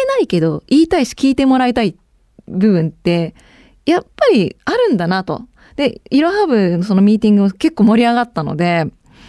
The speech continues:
なんかね、その皆さんの多分まだまだ言えていない、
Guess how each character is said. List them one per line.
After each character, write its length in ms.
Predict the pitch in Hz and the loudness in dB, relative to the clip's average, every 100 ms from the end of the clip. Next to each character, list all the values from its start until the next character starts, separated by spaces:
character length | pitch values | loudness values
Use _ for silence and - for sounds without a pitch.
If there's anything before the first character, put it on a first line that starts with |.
| - - - - - | -20 -20 -20 -14 -4
な 80 | 226 | -2
ん 20 | |
か 120 | 180 | 2
ね、 240 | 185 233 233 | 2 2 2
そ 100 | 208 | 2
の 60 | |
皆 200 | 196 226 | 4 2
さ 160 | 240 208 | 2 0
ん 60 | 175 | 0
の 100 | 170 | 0
多 140 | 196 | -2
分 240 | 175 165 | 0 0
ま 140 | 175 190 | 0 0
だ 100 | 190 | 0
ま 120 | 202 | 0
だ 80 | 185 | 0
言 160 | 185 220 | 2 0
え 80 | |
て 180 | 226 226 | 0 0
い 80 | 220 | 2
な 160 | 220 208 | 2 0
い、 160 | 165 | -2